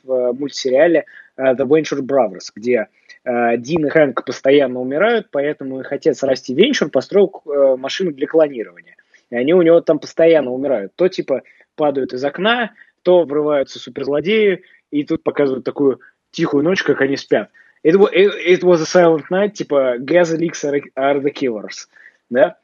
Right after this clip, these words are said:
А, это всё понятно, что они мрут на каждой миссии, и он их возрождает, и что у него клонирующая машина из, ам, Кракова состоит.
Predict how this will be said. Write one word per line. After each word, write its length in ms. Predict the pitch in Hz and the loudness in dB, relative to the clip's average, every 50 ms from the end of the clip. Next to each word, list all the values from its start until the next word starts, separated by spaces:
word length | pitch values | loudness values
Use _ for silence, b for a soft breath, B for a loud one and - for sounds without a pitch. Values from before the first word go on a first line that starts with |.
| B B B B B _ | B B B B B _
А, 220 | - 131 123 123 - - | -2 0 0 0 2 2
это 200 | 156 180 180 196 | 0 0 0 0
всё 160 | - 190 180 | 0 0 0
понятно, 400 | 190 190 190 202 - - 127 - | 0 2 2 0 0 -2 -6 -12
что 180 | - - 139 | -8 -6 -6
они 180 | 135 147 151 135 - | -4 -4 -4 -6 -6
мрут 380 | - 156 156 165 175 160 - - | -4 -2 0 2 2 0 0 -4
на 100 | 147 139 | -4 0
каждой 320 | - 147 143 123 127 135 | 0 0 0 2 0 0
миссии, 540 | 143 190 240 262 262 - - 185 147 127 98 | 0 2 0 0 -2 -4 -4 -2 -2 -2 -2
и 60 | 110 | -2
он 200 | 131 170 202 202 | 0 0 0 0
их 100 | - - | -2 -4
возрождает, 720 | 139 139 139 147 143 - 147 156 202 233 247 220 185 - - | -4 -2 0 0 0 -2 0 0 0 2 2 2 2 0 -2
и 220 | - 147 156 147 | -6 -6 -6 -6
что 220 | 123 - - 147 | -6 -4 -4 -6
у 60 | 143 143 | -4 -4
него 200 | 143 143 156 156 | -2 -2 -2 -2
клонирующая 640 | - 147 143 147 160 156 143 135 127 - - 139 | -2 -4 -6 -4 -4 -4 -4 -2 -2 -2 -4 -4
машина 440 | 131 131 131 - - 208 202 185 151 B B B B B _ | -6 -6 -6 -4 0 2 2 2 0 B B B B B _
из, 320 | 143 151 151 131 127 143 - - | 0 0 0 0 -2 -4 -8 -6
ам, 800 | - 123 127 127 127 123 127 123 120 120 123 123 123 123 123 123 123 123 - _ | -4 -2 0 2 2 2 2 0 0 -2 -4 -4 -4 -6 -6 -6 -8 -10 -8 _
Кракова 440 | 143 151 160 - - 135 98 82 - | -2 -2 -2 0 0 -2 -2 -2 -6
состоит. 460 | - - - - - 127 113 - | -12 -16 -10 -4 -2 -2 -2 -2